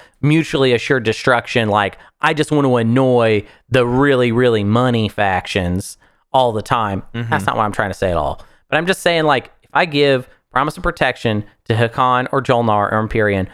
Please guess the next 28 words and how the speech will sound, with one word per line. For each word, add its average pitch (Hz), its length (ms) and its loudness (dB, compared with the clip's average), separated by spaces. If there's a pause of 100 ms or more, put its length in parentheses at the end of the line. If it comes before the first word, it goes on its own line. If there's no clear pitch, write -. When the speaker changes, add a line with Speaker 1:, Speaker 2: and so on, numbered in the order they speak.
(120)
Speaker 1:
well, 101 220 0
that's 139 380 0
it 135 200 0
for 113 100 -6
my 117 160 2
leverage 113 440 0
on 113 160 2
those 107 240 0
factions. 87 500 -4
Speaker 2:
Right. 82 220 -12
Speaker 1:
It's - 200 -4
all 123 500 0
gone, 85 640 -4
Speaker 2:
You 98 120 -10
Speaker 1:
you 101 60 -2
Speaker 2:
are - 20 -2
Speaker 1:
know? 92 160 -2
Speaker 2:
costing 135 380 0
yourself 113 400 -4
money 95 480 -6
for 107 340 -2
sure 82 460 -8
by 90 160 -6
giving 80 280 -12
Speaker 1:
Yeah. 127 100 -2
Speaker 2:
it - 40 -4
to 98 60 -12
them. 87 260 -16